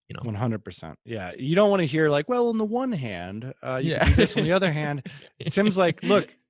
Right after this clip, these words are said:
Speaker 2: if you wanna live like a millionaire, you can start next week." And you're like, "Hell yeah." <laughs>
Speaker 1: Right, right,
Speaker 2: And,
Speaker 1: right,
Speaker 2: and
Speaker 1: for
Speaker 2: the
Speaker 1: sure.
Speaker 2: part that really gets me is, like, you know, at the end, he's like,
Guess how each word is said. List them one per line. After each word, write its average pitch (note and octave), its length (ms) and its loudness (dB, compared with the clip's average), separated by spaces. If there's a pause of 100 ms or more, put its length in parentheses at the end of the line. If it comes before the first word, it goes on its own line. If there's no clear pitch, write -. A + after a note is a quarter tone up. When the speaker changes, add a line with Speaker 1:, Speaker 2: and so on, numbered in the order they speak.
Speaker 2:
if D#3+ 140 -6
you E3 80 4
wanna F3 160 6
live F3 200 4
like E3+ 180 4
a - 20 2
millionaire, D#3+ 480 2
you E3 120 2
can C3 120 -4
start D#3 280 2
next D3 220 -2
week." F3+ 180 0
And C3+ 80 -4
you're B2+ 100 0
like, B2 160 0
"Hell G#3+ 320 4
yeah." B3 460 2
<laughs> - 40 -8 (240)
Speaker 1:
Right, A#3+ 180 0
right, C3 300 2
Speaker 2:
And, A#2+ 100 -4
Speaker 1:
right, G3 200 2
Speaker 2:
and F3+ 220 0
Speaker 1:
for D3+ 60 -4
Speaker 2:
the D#3+ 60 -2
Speaker 1:
sure. B2+ 100 -2
Speaker 2:
part C3+ 140 2
that F#3+ 100 -2
really E3+ 220 0
gets D3+ 200 -4
me E3 200 -2
is, C3 160 0
like, A#2+ 220 -2 (180)
you C#3 80 -6
know, C3+ 80 -2
at C3 120 -4
the C3+ 140 -2
end, E3 160 2
he's C3+ 160 -4
like, A#2 140 -6